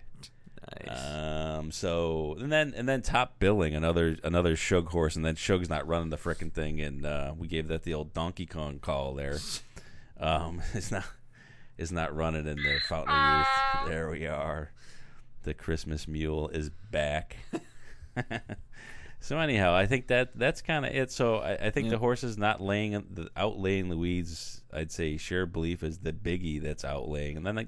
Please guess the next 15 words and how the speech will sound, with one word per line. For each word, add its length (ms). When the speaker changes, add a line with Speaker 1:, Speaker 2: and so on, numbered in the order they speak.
Speaker 2:
then 160
I 60
would 180
go 220
California 560
Chrome. 480
And 100
I 40
would 80
say 180
Wildcat 720
Red, 480
General 500
A-Rod, 720
and 320